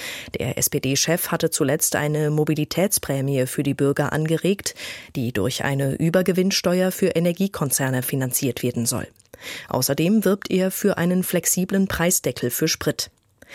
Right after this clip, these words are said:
Eine Allianz aus Wirtschaftsverbänden forderte die Bundesregierung zu einer Senkung der Stromsteuer für alle Unternehmen auf. Das sei ein Bestandteil von spürbaren Entlastungen, hieß es in einem gemeinsamen Schreiben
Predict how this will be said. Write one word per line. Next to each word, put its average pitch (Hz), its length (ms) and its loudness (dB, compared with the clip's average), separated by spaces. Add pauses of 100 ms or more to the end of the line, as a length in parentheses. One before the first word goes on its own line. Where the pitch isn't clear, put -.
(340)
Eine 196 240 2
Allianz 196 440 2
aus - 260 -2
Wirtschaftsverbänden 185 960 2
forderte 180 480 0
die 143 140 0
Bundesregierung 190 920 2
zu - 140 2
einer 180 380 2
Senkung 220 460 2
der 185 100 2
Stromsteuer 147 760 2
für - 220 -2
alle 143 180 0
Unternehmen 151 560 0
auf. - 340 -6 (440)
Das - 180 0
sei 135 300 -2
ein 156 160 2
Bestandteil 165 720 0
von 196 240 2
spürbaren 175 760 2
Entlastungen, 143 800 0 (300)
hieß 147 260 0
es - 260 0
in - 220 -4
einem 131 340 -2
gemeinsamen 135 600 0
Schreiben 156 540 0